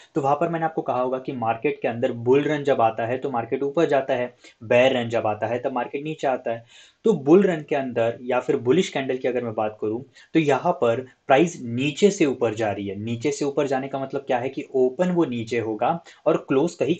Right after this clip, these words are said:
ऊपर होने वाला है, ठीक है। अब इस कैंडल का जो ये डायग्राम मैंने आपके स्क्रीन के ऊपर रखा हुआ है इसको थोड़ा ध्यान से देखिएगा।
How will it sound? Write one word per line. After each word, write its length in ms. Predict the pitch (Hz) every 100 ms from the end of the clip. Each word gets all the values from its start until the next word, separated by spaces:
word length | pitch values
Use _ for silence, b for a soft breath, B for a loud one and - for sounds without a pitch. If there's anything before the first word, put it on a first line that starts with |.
| -
ऊपर 260 | 170 175
होने 220 | 143 123 110
वाला 240 | 107 101
है, 180 | 98 98
ठीक 200 | - -
है। 140 | 165 - B B
अब 120 | 147 175
इस 140 | 170
कैंडल 380 | - 127 139 185
का 120 | 190
जो 120 | 180
ये 120 | 175 156
डायग्राम 420 | 123 117 123 143
मैंने 160 | 135
आपके 200 | 131 -
स्क्रीन 300 | 135 - 120
के 80 | 123
ऊपर 200 | 127 123
रखा 220 | 113 -
हुआ 260 | 123 113 110
है 100 | 131
इसको 240 | 131 -
थोड़ा 160 | 143 147
ध्यान 260 | 143 113 123
से 140 | 131
देखिएगा। 480 | 110 104 104 120